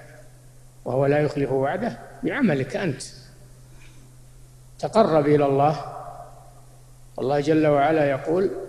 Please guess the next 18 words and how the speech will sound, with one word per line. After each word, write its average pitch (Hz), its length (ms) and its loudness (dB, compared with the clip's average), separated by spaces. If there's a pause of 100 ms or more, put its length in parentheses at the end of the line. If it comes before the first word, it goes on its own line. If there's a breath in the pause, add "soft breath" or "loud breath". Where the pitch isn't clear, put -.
(600)
"ما 190 140 2
تقرب 160 540 -2
إلي 147 460 2
عبدي 135 400 -4
بشيء 170 580 -4
أحب 170 320 -6
إلي 196 560 -2 (560)
مما 220 240 -2
افترضته 156 680 -2
عليه، 123 280 -2 (1080)
ولا 170 200 -2
يزال 180 440 4
عبدي 156 360 0
يتقرب 147 640 0
إلي 135 440 2
بالنوافل 131 800 -2
حتى 151 500 -2
أحبه، 135 600 -2